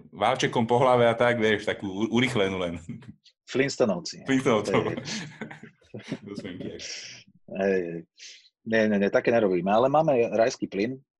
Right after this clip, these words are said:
Speaker 2: čiže keď napravame vyskočené kolena alebo lakte, ramena a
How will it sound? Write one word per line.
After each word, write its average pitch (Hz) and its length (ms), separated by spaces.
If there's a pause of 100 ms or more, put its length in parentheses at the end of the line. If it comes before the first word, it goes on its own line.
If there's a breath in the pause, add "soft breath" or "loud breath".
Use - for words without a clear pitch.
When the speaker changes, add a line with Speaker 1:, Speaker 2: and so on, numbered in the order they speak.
Speaker 2:
čiže 92 260
keď 98 200 (580)
napravame 98 840
vyskočené 95 600
kolena 95 560
alebo 82 240
lakte, 85 400
ramena 82 560
a 73 560